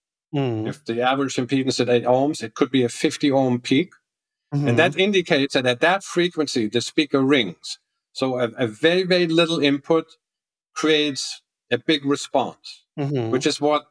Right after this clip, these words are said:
Speaker 2: the designer wanted, because at that frequency, he wants more output than he would get in a sealed box.
Speaker 1: Mm-hmm.
Speaker 2: But in the time domain, there's ringing. And what that means is that the speaker doesn't settle down really quick.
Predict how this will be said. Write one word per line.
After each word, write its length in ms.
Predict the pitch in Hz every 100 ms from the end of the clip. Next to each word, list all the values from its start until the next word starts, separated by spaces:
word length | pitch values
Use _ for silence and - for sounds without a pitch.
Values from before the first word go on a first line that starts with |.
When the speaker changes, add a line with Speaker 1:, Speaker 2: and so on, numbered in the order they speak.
| -
Speaker 2:
the 80 |
designer 480 | 135 127 151 160 151
wanted, 340 | 139 220 214 -
because 260 | 110 135 123
at 140 | 123
that 160 | 135 170
frequency, 580 | - 170 - 123 117 110
he 120 | 139
wants 320 | 131 131 127
more 240 | 139 139 139
output 400 | 175 185 104 98
than 140 | 117
he 80 | 117
would 160 | 117 117
get 180 | 127 113
in 120 | 120
a 40 |
sealed 400 | - 151 143 135
box. 440 | 175 160 - - - _ _ _ _ 135
Speaker 1:
Mm-hmm. 360 | 123 107 104
Speaker 2:
But 140 | 117 123
in 120 | 131
the 80 | 123
time 380 | - 190 214 196
domain, 400 | 147 123 113 113
there's 280 | 123 123
ringing. 340 | 131 180 147 - _ _ _ _
And 140 | 110 113
what 120 | 117
that 180 | 139 135
means 360 | 165 190 170
is 120 | 143 -
that 140 | 135
the 100 | 127
speaker 340 | 120 175 165 143
doesn't 280 | 139 135 135
settle 380 | - 147 139
down 420 | 120 139 139 139 107
really 220 | 95 85
quick. 320 | - - -